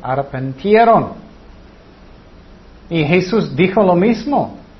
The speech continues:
a los fariseos. "No debes decir que son, ustedes son hijos de Abraham, porque yo puedo hacer piedras en eso." Entonces, eso es la verdad. La, eh, rechazando a Jesucristo,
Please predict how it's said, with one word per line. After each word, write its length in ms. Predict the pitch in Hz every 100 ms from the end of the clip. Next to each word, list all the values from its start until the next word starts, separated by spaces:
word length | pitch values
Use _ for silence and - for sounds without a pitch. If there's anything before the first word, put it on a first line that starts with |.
| - - - -
a 140 | 147
los 180 | 156 156
fariseos. 760 | - 175 170 233 277 190 - - - - - -
"No 140 | 185
debes 340 | 220 226 220 208
decir 300 | 165 220 214
que 140 | 170
son, 320 | - 214 214 - -
ustedes 480 | 196 165 - 214 202
son 220 | 208 190
hijos 320 | 202 202 214 151
de 160 | 156
Abraham, 520 | 135 131 170 247 185 - - - - -
porque 200 | - 147
yo 200 | 143 156
puedo 180 | 190 185
hacer 240 | 170 190 -
piedras 560 | 143 226 294 190 -
en 200 | 135 123
eso." 300 | 117 107 110 - - - - -
Entonces, 560 | - 156 196 170 180 - - - - - - -
eso 420 | 196 226 233 214
es 140 | 185 156
la 160 | 139
verdad. 420 | 135 139 185 226 - - - - - - - -
La, 420 | 151 151 - -
eh, 140 | 160 147
rechazando 600 | 139 - 139 - 214 233
a 60 | 165
Jesucristo, 920 | 175 170 143 - 233 214 - 156